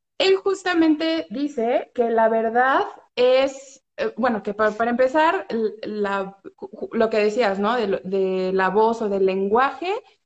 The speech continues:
está plagado de mentiras, ¿no? Otra cosa de-, Derrida dice que me gusta mucho, pero él dice, ¿no? Como uno de los grandes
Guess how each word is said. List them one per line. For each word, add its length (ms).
está 560
plagado 560
de 100
mentiras, 760
¿no? 340
Otra 280
cosa 260
de-, 160
Derrida 500
dice 260
que 100
me 100
gusta 240
mucho, 500
pero 840
él 240
dice, 280
¿no? 160
Como 280
uno 200
de 80
los 200
grandes 440